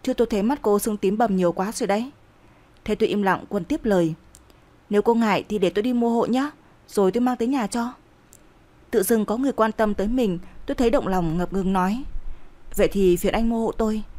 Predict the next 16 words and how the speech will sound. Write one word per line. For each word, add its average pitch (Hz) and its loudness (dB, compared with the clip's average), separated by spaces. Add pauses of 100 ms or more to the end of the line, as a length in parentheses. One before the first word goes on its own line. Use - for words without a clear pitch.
(220)
tôi 220 2
ngại 214 2
đi 226 0
mua 226 2
quá." 247 0 (800)
"Được 202 4
rồi, 180 2 (440)
vậy 214 6
lát 311 4
tôi 247 0
mua 226 4 (320)
rồi 208 4
mang 247 2
tới 220 0
nhà 254 2
cô. 233 -2